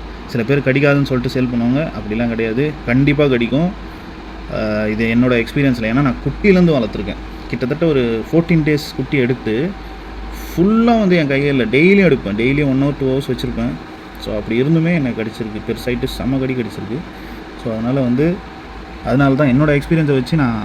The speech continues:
சொல்றேன். ஏன்னா, குழந்தைங்க ரொம்ப முக்கியம். ஆஹ், அதுக்கப்புறம் பார்த்தீங்கன்னா, ஹாம்ஸ்டர் பத்தி சொல்லணும்னா,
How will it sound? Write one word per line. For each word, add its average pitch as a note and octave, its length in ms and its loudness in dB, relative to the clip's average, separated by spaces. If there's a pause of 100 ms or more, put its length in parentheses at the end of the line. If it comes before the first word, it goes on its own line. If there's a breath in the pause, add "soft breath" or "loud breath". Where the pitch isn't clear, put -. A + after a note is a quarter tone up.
(160)
சொல்றேன். G#2 360 -4
ஏன்னா, A#2 80 0 (100)
குழந்தைங்க C3 360 2
ரொம்ப A#2+ 180 2
முக்கியம். C3+ 360 0 (2000)
ஆஹ், A#2+ 280 2
அதுக்கப்புறம் C#3 440 2
பார்த்தீங்கன்னா, C#3+ 540 2 (720)
ஹாம்ஸ்டர் A#2+ 320 -2
பத்தி B2 180 -4
சொல்லணும்னா, B2 420 2